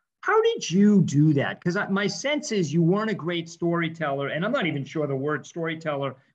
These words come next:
when we started in the industry was around, but how did you, over your career,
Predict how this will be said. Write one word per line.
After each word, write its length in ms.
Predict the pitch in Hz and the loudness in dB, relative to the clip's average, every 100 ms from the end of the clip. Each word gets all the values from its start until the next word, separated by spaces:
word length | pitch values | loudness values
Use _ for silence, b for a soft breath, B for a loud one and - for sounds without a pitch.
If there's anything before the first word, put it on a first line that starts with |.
| _ | _
when 180 | 143 | -2
we 120 | 151 175 | 0 -2
started 540 | - 156 170 165 131 | -4 -2 0 0 0
in 100 | 127 | -2
the 140 | 127 | -4
industry 440 | 165 196 170 - 117 | -2 -2 -4 -6 -8
was 200 | 123 123 | -8 -10
around, 440 | 120 156 190 143 | -10 -6 -6 -6
but 140 | 143 - b b - | -8 -10 b b -10
how 220 | 214 294 | -4 0
did 260 | 453 415 | -2 -4
you, 560 | 156 175 208 214 202 170 | 0 2 2 2 0 0
over 260 | 190 180 160 | 2 0 0
your 240 | 160 175 | 0 -2
career, 840 | 170 165 143 131 143 165 147 117 107 | -2 -10 -12 -8 -4 -2 0 -2 -8